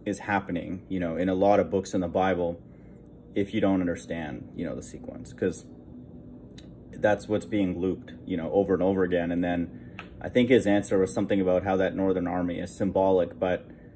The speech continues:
it's talking about America, you know, and so, um, it's talking about how a great, uh, concentration of the deliverance,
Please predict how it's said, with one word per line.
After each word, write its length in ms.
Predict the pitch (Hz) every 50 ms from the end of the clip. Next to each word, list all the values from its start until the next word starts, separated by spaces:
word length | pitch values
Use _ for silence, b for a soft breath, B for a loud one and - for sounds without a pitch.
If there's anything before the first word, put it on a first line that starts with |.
| B B B B B B B - - -
it's 120 | - 104 -
talking 240 | - 110 104 120 110
about 140 | 104 92
America, 440 | 85 87 90 92 98 101 101 - - - - - - - -
you 140 | - 98 87
know, 180 | 87 90 90
and 100 | 87 -
so, 340 | - - 110 101 95 92 92
um, 340 | 92 90 87 87 87 85 82 - - - - - - - -
it's 240 | 107 104 - - -
talking 280 | 104 98 101 - 113
about 260 | 104 95 95 95 90
how 260 | - 104 98 98 95 95
a 40 |
great, 520 | 90 - 104 101 101 101 98 - - - - - - -
uh, 80 | - 87
concentration 680 | - - 123 117 113 - 95 - - 107 110 107 - 110
of 100 | 95 85
the 60 | 95
deliverance, 640 | 80 101 101 113 120 110 113 98 90 - - -